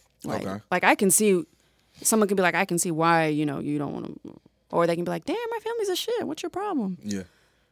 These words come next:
Speaker 1: You know, with marriage, I'm not married. I'm assuming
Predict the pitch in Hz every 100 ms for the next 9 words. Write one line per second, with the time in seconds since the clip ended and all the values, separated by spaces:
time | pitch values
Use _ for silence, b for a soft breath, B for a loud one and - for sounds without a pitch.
0 | _ _ _ - 320 403 294 226 240 311
1 | 381 - - _ _ _ _ _ - -
2 | 208 196 175 143 127 - - 196 170 -
3 | 185 170 160